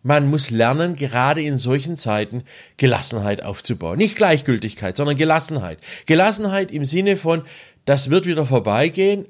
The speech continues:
und die Welt wird sich weiter drehen und es gibt auch eine Zukunft, an der wir festhalten können und es lohnt sich auch jetzt aktiv im Homeoffice seinen Beitrag zu leisten, damit das Unternehmen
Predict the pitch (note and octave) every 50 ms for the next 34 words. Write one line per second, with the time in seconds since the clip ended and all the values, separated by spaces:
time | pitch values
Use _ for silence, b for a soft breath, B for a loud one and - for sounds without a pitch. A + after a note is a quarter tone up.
0 | _ _ - D3 D3 C3+ - B2+ B2+ A#2 A#2+ B2+ C#3+ E3 C#3+ C#3+ C#3+ C3+ - C#3+
1 | B2+ A#2 A2 G#2+ A2 G#2 A2 G#2+ G2+ - G2 A2+ C#3 D#3+ F3+ G3 F#3+ F#3+ B B
2 | B B - D#3 D3+ C#3+ C#3 - - A3 F#3+ - - - D3 C#3 C3 C3 B2+ A#2
3 | A2 G#2 - - - D3+ G3 - D#3+ D3 C3 A#2 - - B B B B B C3+
4 | C3 A#2 A#2+ B2 B2 A2+ A2 G2+ G2 - D#3+ E3+ - - - - E3 D#3 D#3 D3
5 | D3 D3 C#3 C3+ C#3 C3 B2+ B2+ B2+ A#2+ B B B B B A#2 B2 B2 - -
6 | G2+ B2 E3 F#3+ F#3 F#3+ E3+ E3 B2+ - A#2 A2 F2 F#2+ G#2 B2 D#3 D#3+ D#3+ -
7 | - _ - C#3+ D3+ C#3+ - - _ - - B2+ C3+ D3 C3 - B B B B
8 | B A#2+ A#2 G#2 G2+ A#2+ D3 D#3 F2 G#2 C#3 C3 - C#3 B2+ - - B B B
9 | B - B2+ A#2+ A#2+ A2+ A2 G#2 - A2 A#2 C#3 C#3+ B2 D3+ D3 C#3 C#3 - C#3
10 | B2 A#2 A2+ A#2 A#2+ A#2+ - - B2 A2 B B B B B A#2 A#2+ B2+ C3 B2
11 | A2+ A2 B2+ A#2 G#2 - G2+ F#2+ G2 G2+ G2+ A2+ B2+ C#3 C3 B2+